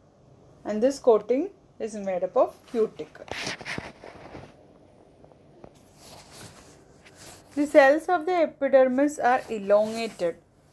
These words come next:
and flattened and do not contain any intercellular space. So here in this figure you can see all these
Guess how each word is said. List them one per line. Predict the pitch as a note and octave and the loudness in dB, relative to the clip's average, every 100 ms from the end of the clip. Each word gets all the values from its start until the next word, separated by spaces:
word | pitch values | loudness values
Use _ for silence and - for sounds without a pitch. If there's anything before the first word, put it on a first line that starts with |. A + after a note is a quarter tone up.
| _ _ _ _ | _ _ _ _
and | A3 A#3 B3 | -6 -4 -2
flattened | A3+ F#3+ F#3 F#3 E3 F3 - _ _ - | 2 2 2 0 -2 -2 -10 _ _ -14
and | G#3+ A3 | -10 -4
do | G#3 | -2
not | G3+ A3 A#3 | 0 0 -2
contain | G#3 F#3+ F3 G#3 A3+ | -6 -8 -6 -6 -6
any | F#3+ A3 G4 C4+ | -6 -6 -8 -8
intercellular | G3 F3+ F3 G#3+ C#4+ - - G3+ F3+ F3 G3 A#3 | -12 -8 0 2 2 -6 -10 -6 -4 -4 -6 -8
space. | - A3 D#3+ - - _ _ _ _ | -4 -4 -4 -12 -20 _ _ _ _
So | - - B3 A#3 | -10 2 2 2
here | B3 B3+ B3 | 4 4 4
in | B3 | 0
this | C4+ C4+ | -2 -4
figure | A#3 G#3 A3 | -8 -2 0
you | A3 | -2
can | G#3+ G#3+ G3+ | -4 -6 -6
see | G3+ A3 A3 A#3+ - - - | -10 -8 -8 -10 -20 -16 2
all | B3 B3 B3+ | 6 6 4
these | C4+ C#4 - - | -2 -6 -8 -16